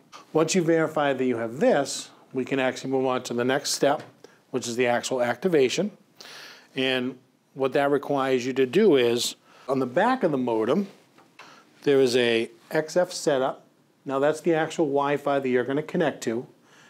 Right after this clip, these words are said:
And you can use your phone or the, you know, the resident's phone or iPad, just, just something that you can connect wirelessly to the device. So you connect to that,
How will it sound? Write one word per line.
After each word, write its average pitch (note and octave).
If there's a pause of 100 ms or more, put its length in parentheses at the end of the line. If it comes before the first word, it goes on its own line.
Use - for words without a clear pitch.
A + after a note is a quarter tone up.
(120)
And D3
you E3
can F3
use D#3
your D3+
phone D3
or B2+
the, A#2+ (640)
you C#3+
know, C3
the B2
resident's B2
phone B2+
or A#2+
iPad, A#2
just, - (180)
just -
something F#3
that D3 (400)
you C#3+
can C3
connect C3
wirelessly A2+
to C3
the G#2+
device. G2 (680)
So -
you C#3+
connect E3
to F3+
that, E3